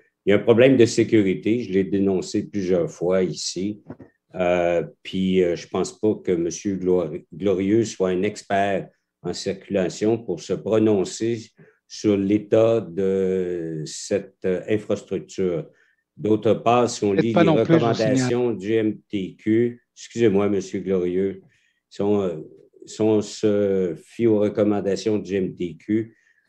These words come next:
Speaker 1: on aurait dû donner une priorité aux liens cyclables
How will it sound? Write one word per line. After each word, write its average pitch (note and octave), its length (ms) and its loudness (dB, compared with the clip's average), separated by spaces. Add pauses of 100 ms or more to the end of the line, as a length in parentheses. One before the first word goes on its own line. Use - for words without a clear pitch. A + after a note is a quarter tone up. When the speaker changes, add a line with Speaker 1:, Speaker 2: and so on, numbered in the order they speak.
(140)
Speaker 1:
on F#2 380 -4
aurait F#2+ 300 0
dû F#2+ 440 -2
donner G#2+ 280 4
une G2+ 120 0
priorité G#2 680 0
aux F#2+ 100 -2
liens F#2+ 220 -2
cyclables G2 720 -4